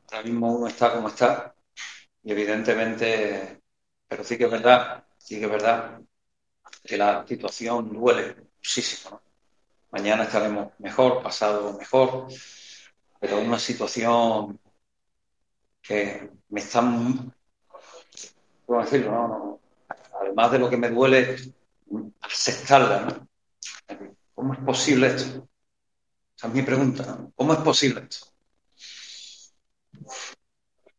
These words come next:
No es por trabajo, no es por ganas, no es por ilusión.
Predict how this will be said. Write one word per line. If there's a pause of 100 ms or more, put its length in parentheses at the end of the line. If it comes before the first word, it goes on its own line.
(640)
No
es
por
trabajo,
no
es
por
ganas,
no
es
por
ilusión.